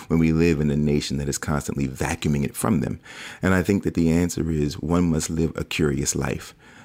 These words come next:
right? One must have stacks and stacks and stacks of books on the inside of their bodies, right? And those books don't have to be the things that you've read. I mean, that's good too, but those books could be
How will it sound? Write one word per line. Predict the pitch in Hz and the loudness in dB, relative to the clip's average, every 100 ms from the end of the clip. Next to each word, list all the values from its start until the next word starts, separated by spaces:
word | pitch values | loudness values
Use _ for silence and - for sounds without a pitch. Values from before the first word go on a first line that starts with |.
| - - | -14 -2
right? | 82 85 - | 2 4 2
One | 82 92 92 | 2 2 4
must | 85 | 2
have | - 82 80 78 | 0 0 0 -2
stacks | - - 82 - - - | -4 -2 -2 -2 -6 -4
and | 78 | -2
stacks | - 80 80 - - | 0 0 0 -2 -4
and | 78 76 | -2 -2
stacks | - 73 76 - - - - | 0 0 -2 -2 -4 -4 -6
of | 76 | -2
books | 90 85 - - - | 4 4 2 -6 -2
on | 85 | 0
the | 82 - | 0 0
inside | 92 90 - 76 71 | 0 2 0 0 0
of | 69 | -2
their | 67 | -4
bodies, | - 69 62 - - - - - - | -4 -4 -4 -4 -8 -8 -20 -12 0
right? | 95 98 | 2 4
And | 98 | 4
those | 87 95 | 4 2
books | 80 104 - | 2 0 0
don't | 107 92 | -2 0
have | 92 95 | -2 -2
to | - | -4
be | 78 90 82 - _ - - - | 0 2 2 -2 _ -20 -8 0
the | 92 | 2
things | 110 98 | 4 4
that | 80 - | 2 0
you've | 71 64 | -2 -2
read. | 80 98 87 67 | 0 2 0 0
I | 98 | 2
mean, | 82 | 2
that's | 87 - | 2 0
good | - 90 - | 0 2 4
too, | 104 78 | 4 2
but | - - | 0 2
those | 127 123 | 2 4
books | 107 - | 2 2
could | - 85 | -2 0
be | 80 85 | 2 2